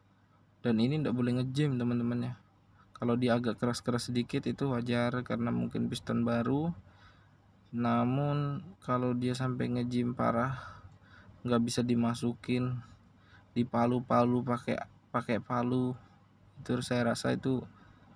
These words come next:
mungkin piston kalipernya yang berbeda. Tapi kalau dia hanya butuh ketuk-ketukan sedikit, ya itu wajar ya. Ketukan kecil ya. Diketuk-ketuk kecil, bukan diketuk-ketuk besar. Kalau diketuk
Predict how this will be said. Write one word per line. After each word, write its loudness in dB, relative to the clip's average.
mungkin -2
piston -2
kalipernya 0
yang 0
berbeda. -2
Tapi -2
kalau 2
dia 0
hanya 2
butuh -2
ketuk-ketukan -2
sedikit, -2
ya 2
itu 0
wajar 0
ya. -4
Ketukan 0
kecil 2
ya. -8
Diketuk-ketuk -2
kecil, 0
bukan -2
diketuk-ketuk -4
besar. 0
Kalau -2
diketuk -4